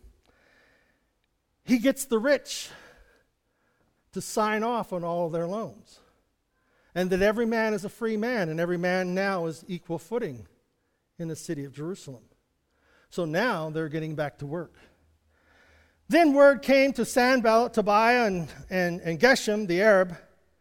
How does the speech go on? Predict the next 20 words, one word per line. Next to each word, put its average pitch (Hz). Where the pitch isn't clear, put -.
and 240
the 220
rest 269
of 233
the 214
enemies, 175
that 185
I 247
had 208
rebuilt 220
the 277
wall, 165
and 175
not 240
a 220
gap 196
was 170
left 170
in 156
it. 117